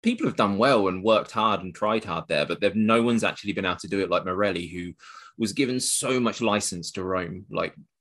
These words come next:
I, I, like, I think Morelli was basically told, "Go wherever you want. Like, you're good enough at football to figure this out on your own. Just do whatever you want and make it happen." And it, it worked for him. And I think the other players that have been replacing Morelli haven't been given that much license, or at least they haven't had the confidence to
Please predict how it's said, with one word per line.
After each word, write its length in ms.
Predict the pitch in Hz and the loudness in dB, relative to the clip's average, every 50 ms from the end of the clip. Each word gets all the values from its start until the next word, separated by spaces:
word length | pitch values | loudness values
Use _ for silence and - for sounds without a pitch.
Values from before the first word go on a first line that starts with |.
| _ - | _ 2
I, 100 | 113 135 | 4 4
I, 180 | 131 82 - - | 4 4 2 0
like, 200 | - 98 131 - | 0 0 0 2
I 80 | 131 135 | 2 0
think 180 | - 170 143 | 2 2 2
Morelli 300 | 113 110 113 117 110 107 | 4 6 6 6 6 4
was 120 | 98 90 82 | 2 0 2
basically 360 | 107 104 101 - 92 101 90 | 0 0 0 0 -4 -8 -6
told, 400 | - 98 92 90 90 92 - - _ _ _ - | -2 -2 0 0 0 -2 -4 -8 _ _ _ 2
"Go 160 | - 117 107 | 4 4 6
wherever 260 | 101 98 92 90 87 90 | 6 4 4 2 0 -2
you 100 | 90 87 | -4 -2
want. 300 | 87 85 82 85 82 - - | 0 0 -2 -2 -6 -10 -8
Like, 220 | - 95 90 90 - _ _ _ _ _ _ _ _ _ _ _ _ _ _ - - | -2 -2 -2 -2 -2 _ _ _ _ _ _ _ _ _ _ _ _ _ _ -6 -2
you're 500 | 110 104 104 98 95 95 101 104 110 - - - | 2 4 4 4 4 2 0 -2 -4 -10 -8 0
good 200 | - 123 110 113 | 2 4 4 4
enough 240 | 104 101 95 - | 4 2 2 0
at 100 | 110 - | -4 -8
football 400 | - 110 101 - - 92 92 92 | -4 -6 -6 -4 -2 -4 -4 -4
to 420 | 87 - - 92 90 85 85 85 82 - | -6 -8 -6 -6 -4 -4 -4 -6 -8 -10
figure 260 | - - 107 90 95 | -6 -4 -4 -2 -2
this 160 | 95 92 - | -2 -4 -2
out 140 | 95 87 - | -2 -2 -2
on 140 | - 87 87 | -2 -4 -4
your 160 | 87 87 87 | -4 -2 0
own. 180 | 87 85 85 82 | 0 0 -2 -6
Just 180 | 82 - - | -10 -10 -4
do 140 | - 107 98 | -2 0 2
whatever 240 | 98 92 95 85 92 | 2 2 0 -2 -4
you 100 | 90 85 | -6 -4
want 220 | 87 87 85 - | -4 -4 -4 -4
and 80 | - 90 | -6 -4
make 220 | 85 82 82 - | -4 -4 -4 -4
it 80 | 92 87 | -8 -8
happen." 400 | 87 87 82 - 82 76 78 - | -8 -8 -10 -8 -10 -10 -10 -8
And 100 | 78 90 | -6 -6
it, 120 | 92 - - | -6 -4 -2
it 220 | 98 110 104 107 113 | 0 0 0 2 2
worked 340 | 104 104 107 98 85 - | 4 4 4 4 2 -2
for 100 | - 98 | -6 -6
him. 140 | 87 85 87 - - - - - 160 - | -6 -6 -6 -10 -14 -16 -16 -10 0 2
And 80 | 120 | 2
I 60 | 120 | 2
think 340 | 117 - 156 147 135 - 110 | 2 2 0 0 0 0 0
the 160 | 113 127 113 | 0 0 2
other 180 | - 117 113 127 | 2 2 2 2
players 360 | - - 117 107 104 104 98 | 0 2 2 4 4 2 0
that 100 | - 95 | -2 -8
have 140 | 104 95 - | -8 -8 -8
been 180 | 107 98 95 95 | -8 -6 -4 -6
replacing 500 | 95 95 - 113 107 110 - - 101 95 | -6 -4 0 2 2 2 2 -2 -4 -2
Morelli 380 | 95 92 92 90 85 87 85 | -2 0 0 0 0 -2 -4
haven't 320 | 78 107 110 98 101 98 87 | -2 -2 -2 -2 -2 -6 -6
been 220 | 92 95 95 95 | -6 -8 -6 -4
given 400 | 95 98 87 95 92 90 92 87 | -6 -6 -4 -4 -6 -6 -4 -4
that 160 | 98 95 - | -4 -4 -4
much 240 | 90 90 - - - | -4 -6 -6 -4 -2
license, 520 | 104 95 107 110 - - 139 135 - - | 0 0 0 0 -2 -4 -4 -4 -4 -6
or 120 | 85 104 104 | -4 -2 0
at 40 | 101 | 0
least 200 | 101 95 - - | 0 -2 0 -2
they 100 | 95 95 | -2 -2
haven't 240 | 101 101 95 95 | -2 -4 -6 -6
had 120 | 98 95 90 | -8 -8 -10
the 60 | 92 | -10
confidence 640 | - - 107 104 104 - 104 95 90 87 - - - | -6 -4 -4 -4 -4 -6 -8 -8 -8 -10 -10 -12 -10
to 140 | - 90 | -10 -12